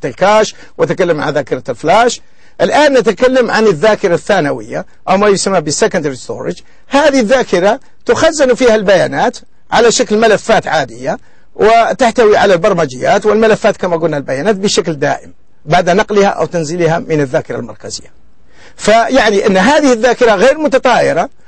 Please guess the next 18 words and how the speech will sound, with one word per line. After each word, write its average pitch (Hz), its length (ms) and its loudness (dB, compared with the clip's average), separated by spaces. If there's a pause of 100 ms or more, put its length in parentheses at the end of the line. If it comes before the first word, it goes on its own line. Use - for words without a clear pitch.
(120)
وسعتها 247 640 2
تكون 226 420 2
كبيرة 233 400 2
جدًا، 185 520 -2 (640)
ويعني 240 800 2
سعرها 220 440 2
طبعًا 190 500 -2
يكون، 208 520 0 (200)
آه، 180 800 2
أقل 233 340 0
من 202 300 0
سعر، 190 400 0 (220)
آه، 165 220 0
ذاكرة 170 460 0 (100)
الرام 175 420 2
أو 175 300 0
الذاكرة 156 380 -2
الرئيسية. - 540 -8